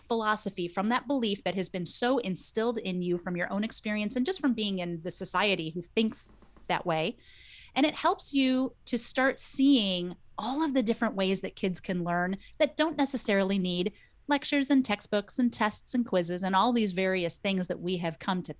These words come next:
think of as being necessary trappings of education. And so it just opens up your mind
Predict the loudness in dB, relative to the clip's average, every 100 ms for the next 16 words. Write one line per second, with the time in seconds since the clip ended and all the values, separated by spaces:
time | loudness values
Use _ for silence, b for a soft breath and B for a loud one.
0 | 2 4 4 2 2 2 -2 -4 -4 -2
1 | 0 2 0 -4 B B B 2 4 4
2 | 2 2 0 0 -2 -2 0 0 -2 -2
3 | -4 -4 -6 -4 -4 -4 -6 -10 -14 b
4 | b -2 0 0 0 -2 -2 -4 -4 -2
5 | 0 2 2 2 2 0 0 -6 -2 0
6 | 0 0 2 2 2 0 -4